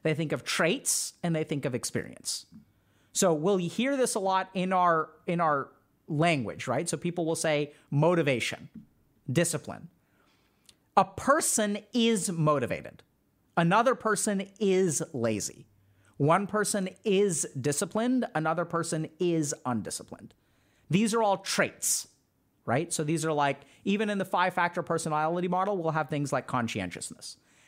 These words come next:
And so what this essentially means is that the future is kind of deterministic.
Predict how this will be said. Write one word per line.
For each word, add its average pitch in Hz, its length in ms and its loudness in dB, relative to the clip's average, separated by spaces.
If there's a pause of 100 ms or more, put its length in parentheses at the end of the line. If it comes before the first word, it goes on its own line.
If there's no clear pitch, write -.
(200)
And 165 100 0
so 185 120 0
what 185 100 -2
this 226 180 -2
essentially 208 460 -2
means 226 400 0
is 190 140 -2
that 190 140 -4
the 180 60 -2
future 214 440 0
is 180 80 -2
kind 175 240 -2
of 151 80 -2
deterministic. 131 880 -2